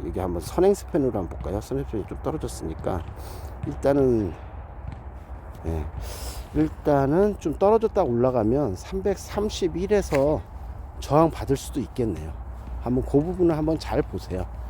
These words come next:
그래서 그거를 뚫고 올라갔다가 떨어지는지, 아니면 거기에 미치지도 못하게 떨어지는지. 어, 제 생각에 반등이 어느 정도 나오냐면, 지금 급하게 한 칠 일 연속으로 음봉으로 떨어졌기 때문에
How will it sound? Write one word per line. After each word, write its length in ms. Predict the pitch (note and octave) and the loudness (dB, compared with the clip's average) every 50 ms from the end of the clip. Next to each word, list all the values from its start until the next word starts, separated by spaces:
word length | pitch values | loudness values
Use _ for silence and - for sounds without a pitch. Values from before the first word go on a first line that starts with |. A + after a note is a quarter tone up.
| - - - - | -10 -10 -10 -6
그래서 220 | - A2 G2+ A2 | -4 -2 0 0
그거를 400 | G#2+ - - - G#2+ A2+ A2+ A#2+ - - | 0 -2 -2 0 2 2 4 2 2 0
뚫고 640 | - G#3 G3+ - - - D3+ C#3 D3+ D#3 B2 F2 D2 - | 0 0 0 0 2 4 6 6 6 4 2 0 0 0
올라갔다가 600 | G#2 A#2+ C3+ D3+ C#3+ C#3 - - A2 G#2+ G#2 - | 4 6 6 6 6 4 0 -2 -4 -4 -2 -2
떨어지는지, 640 | D3 D3+ E3 D3+ D3+ C#3 A#2+ A2 G2+ G2 A#2+ C3 A#2 | -2 -2 -2 -2 -2 -2 -4 -4 -6 -6 -6 -6 -6
아니면 440 | F#2+ - - A2+ A#2 A2 A#2 A#2 G2 - - - - - - | -6 -6 -4 -2 0 0 0 -2 -4 -6 -10 -12 -12 -12 -2
거기에 260 | - - B2 B2 B2 | 2 4 4 6 4
미치지도 480 | A2+ - G#2+ - - - A2 G#2+ - A#2+ | 4 2 -2 -6 -6 -6 -6 -4 -4 -4
못하게 540 | G2 - G2+ - - - B2 A#2 A2+ G#2+ G2+ | -4 -4 -8 -8 -6 -6 -4 -2 -2 -4 -2
떨어지는지. 680 | - D3 C#3 D3 C3+ C3+ A#2 G2+ E2+ D2+ E2+ E2+ D#2 D2 - - - - - - - - - - - - | 0 0 2 2 2 2 0 -2 -2 -2 -4 -6 -6 -8 -8 -12 -12 -12 -12 -14 -14 -12 -12 -12 -8 -2
어, 520 | - A2+ A#2 G#2+ A2 A2 G#2+ G2+ G2 G2+ G2 | 0 2 2 2 2 0 0 0 -2 -2 0
제 220 | - - F#3 F#3+ | 6 8 8 8
생각에 560 | F3+ - G#3+ G#3+ G3 G3+ G3 G3 F3+ F#3+ F3 | 8 6 4 2 4 4 4 4 4 2 0
반등이 400 | - - - C3 B2+ C#3 D3+ D#3 | 0 0 0 0 2 4 4 4
어느 120 | C3+ A#2 A#2 | 4 4 4
정도 220 | B2+ C#3+ C#3 C#3+ | 4 2 4 4
나오냐면, 560 | C3 A#2 G#2 G#2+ G#2 G2 G2 A2+ D#3 F#3 G3+ - - - - - - - - - - - - - - - | 4 4 4 4 4 4 4 4 4 4 2 0 -4 -14 -16 -16 -16 -16 -16 -16 -16 -16 -16 -16 -16 -10
지금 200 | - - B2 A#2+ | -4 -2 -2 0
급하게 720 | - - D#3+ - - - G3+ F#3+ D3+ C#3 C3+ C#3+ B2+ G2 - - - - - - - - - - - - - - - - - - - | 2 2 0 2 4 6 6 6 8 8 6 6 4 2 -2 -6 -12 -14 -14 -16 -18 -18 -18 -18 -16 -16 -16 -14 -14 -14 -14 -12 -6
한 200 | - C#3+ C#3+ B2+ | -2 0 0 0
칠 220 | - - - A3 | -2 -4 0 4
일 100 | A3+ G#3+ | 6 8
연속으로 400 | E3 C3 C#3+ D3+ F3 E3+ D#3+ D#3 | 8 8 8 6 4 2 4 4
음봉으로 400 | C3+ B2 B2+ C3 D3 C#3+ C#3 C3+ | 4 4 4 4 4 4 4 2
떨어졌기 460 | C3 - E3+ F3+ F#3 F3 D#3+ - - C#3+ | 2 0 0 0 0 0 -2 -2 -4 -4
때문에 500 | - - A#2+ A2 F#2+ G2+ C3+ E3 F3+ | -2 0 0 0 2 2 2 2 2